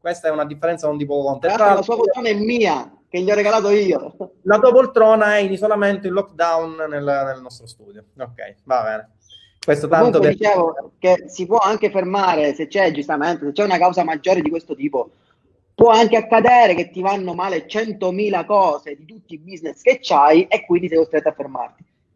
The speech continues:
Speaker 2: Ma l'importante è che tu sei pronto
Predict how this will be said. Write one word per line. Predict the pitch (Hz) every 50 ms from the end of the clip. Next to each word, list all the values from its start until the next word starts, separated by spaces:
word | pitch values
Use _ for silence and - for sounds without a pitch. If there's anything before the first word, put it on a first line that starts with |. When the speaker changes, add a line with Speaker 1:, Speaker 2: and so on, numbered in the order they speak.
| _ _ _ _ -
Speaker 2:
Ma | 156 151 165 160 -
l'importante | 202 240 277 247 - 226 220 - - 226 226 214 185 160 147 - - 156 156 160 156 - -
è | - 208 214 214
che | - 180 175 -
tu | - 226 185
sei | - 190 190 185
pronto | 185 208 190 175 156 143 135 - 151 151 156 151 156 151 - - _